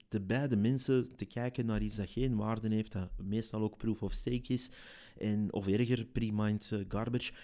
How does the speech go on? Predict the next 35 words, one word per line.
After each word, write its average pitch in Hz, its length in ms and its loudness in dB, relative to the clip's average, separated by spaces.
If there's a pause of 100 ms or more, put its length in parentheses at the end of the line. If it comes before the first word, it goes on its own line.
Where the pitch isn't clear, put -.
(240)
en, 113 360 4
eh, 110 300 6
waar 110 180 2
je 110 120 2
dan 107 200 2
elkaar 107 400 0
gaat 101 260 -4
proberen, 101 540 0 (200)
ja, 98 280 -4
eh, - 100 -8 (460)
kapot - 460 -8
te - 140 -6
traden. 95 400 -4 (680)
En 123 120 0
uiteindelijk, 151 560 4 (400)
en 113 360 -2 (120)
ik 90 200 -10
had 123 140 -4
zo'n 123 120 2
conversatie 117 640 2
met 120 140 2
iemand, 117 460 0
eh, 101 640 0
op - 120 -6
een 98 100 2
Bitcoin 151 320 -2
meetup, 147 380 -4
op, 127 280 -4
of 110 180 -6
all 120 140 -4
places, 123 480 -4 (300)
die 117 140 0
eigenlijk 120 320 4
was, 117 260 0
eh, 104 360 4